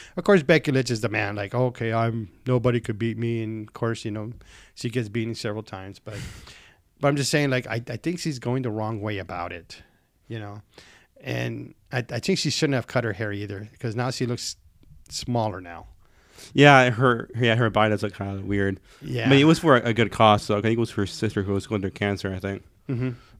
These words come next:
Speaker 2: But, I mean, uh,
Speaker 1: But the way she came back, I don't know. 'Cause, I don't know. Um, I, I think to me is if you're just be yourself, unless this is herself and good for her, then we'll see some go-, hopefully good things come out of this.
Speaker 2: True.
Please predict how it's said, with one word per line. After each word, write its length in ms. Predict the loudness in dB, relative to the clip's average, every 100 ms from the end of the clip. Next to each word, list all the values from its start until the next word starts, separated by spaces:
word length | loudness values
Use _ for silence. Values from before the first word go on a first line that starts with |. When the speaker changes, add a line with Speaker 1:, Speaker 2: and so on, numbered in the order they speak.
| -20 -10 0
Speaker 2:
But, 140 | 2
I 40 |
mean, 200 | 6 6 8
uh, 440 | 8 8 8 4 -2 -8 -6 2
Speaker 1:
But 160 | 2 4
the 80 |
way 160 | 4 4
she 160 | 2 0
came 240 | 2 2
back, 440 | 4 4 2 -2
I 360 | -12 -12 -10 -8
don't 180 | -6 -2
know. 320 | -2 -2 -4 -12 -20 -20 -20 _ -2
'Cause, 420 | 2 2 0 -12 -8
I 100 | -4
don't 120 | -2
know. 180 | -2 -4 -6
Um, 360 | 0 0 0 -6 -12 -14 -2
I, 140 | -2
I 120 | 0
think 240 | 2 2 0
to 80 | 0
me 220 | 2 2
is 260 | 2 0 -2
if 180 | -4
you're 280 | 0 2 2
just 320 | 2 0 0 -6 -18 -20 -18 -4
be 100 | 0
yourself, 380 | 0 0 -2 2
unless 220 | 2 4
this 180 | 2 2
is 160 | 0 -2
herself 520 | -6 -4 -4 -4 -6
and 240 | -8 -8 -14 _ -20 -20 _ -8
good 160 | -4 -2
for 120 | 0
her, 220 | 0 2
then 320 | 2 0 -2 -4
we'll 140 | -4
see 220 | -2 -4
some 240 | -4 -6 -4
go-, 100 | -2
hopefully 300 | -2 -2 -4
good 180 | -4
things 220 | -4 -8 -6
come 160 | -8
out 100 | -6
of 60 | -8
this. 260 | -10 -14 -20 _ -2
Speaker 2:
True. 300 | 2 2